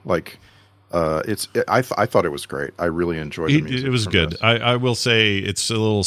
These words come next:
Speaker 2: we didn't talk about it in the trivia, but he replaced some, uh, so there was a completely unreleased score that was done and dusted and finished, and then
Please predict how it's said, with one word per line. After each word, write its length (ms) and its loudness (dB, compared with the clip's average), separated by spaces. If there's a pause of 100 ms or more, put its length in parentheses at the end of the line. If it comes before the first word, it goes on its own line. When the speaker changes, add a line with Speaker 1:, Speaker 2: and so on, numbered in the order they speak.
(140)
Speaker 2:
we 120 4
didn't 140 2
talk 140 2
about 140 2
it 20 0
in 60 -2
the 40 -4
trivia, 300 0
but 140 -2
he 140 2
replaced 540 0
some, 340 -4
uh, 120 0
so 120 0
there 120 -2
was 100 2
a 140 0
completely 420 0
unreleased 480 0
score 480 0 (480)
that 100 4
was 140 2
done 320 4
and 220 0
dusted 420 2
and 160 -2
finished, 400 0
and 140 0
then 280 -2